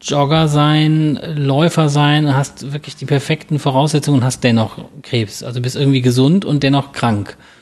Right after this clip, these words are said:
Oder du hast, ähm, ähm, bist halt relativ krank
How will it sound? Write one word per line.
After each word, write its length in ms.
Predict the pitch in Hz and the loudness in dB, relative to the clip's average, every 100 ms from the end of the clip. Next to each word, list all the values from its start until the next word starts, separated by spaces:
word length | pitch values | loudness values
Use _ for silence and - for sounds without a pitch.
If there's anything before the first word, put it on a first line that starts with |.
| _ - | _ -8
Oder 300 | 139 135 135 | 0 2 4
du 120 | 127 117 | 2 2
hast, 360 | 127 - - | 0 -4 -10
ähm, 600 | - 127 120 117 117 117 110 - _ _ _ _ | -4 -2 0 0 0 0 -4 -14 _ _ _ _
ähm, 420 | 139 123 113 117 | -14 -12 -10 -10
bist 360 | 113 123 - - _ _ _ _ - | -8 -10 -10 -20 _ _ _ _ -18
halt 420 | - 127 120 - - - _ _ _ _ | -6 0 0 -2 -14 -20 _ _ _ _
relativ 580 | 123 131 131 120 123 - | -4 0 2 0 -4 -6
krank 520 | 113 110 117 190 208 | -2 0 2 2 0